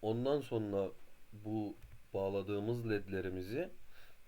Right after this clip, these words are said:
Arduino'muzdaki ver-, at-, atamak istediğimiz yerlere atıyoruz. Böyle gördüğünüz gibi iki, D üç, D iki, D beş, D sekiz falan diye.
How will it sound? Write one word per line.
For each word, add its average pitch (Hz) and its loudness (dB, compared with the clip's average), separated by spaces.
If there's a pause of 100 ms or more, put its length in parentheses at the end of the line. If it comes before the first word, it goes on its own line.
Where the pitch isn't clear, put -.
Arduino'muzdaki 113 2 (200)
ver-, 135 2 (600)
at-, - 0
atamak 143 0
istediğimiz 135 -2
yerlere 131 4
atıyoruz. 90 0
Böyle 95 0
gördüğünüz 92 -4
gibi 92 -8
iki, 90 -10
D 95 0
üç, 90 -6
D 90 -2
iki, 87 -10
D 87 -4
beş, 85 -8
D 87 -4
sekiz - -10
falan 87 -4
diye. 101 -4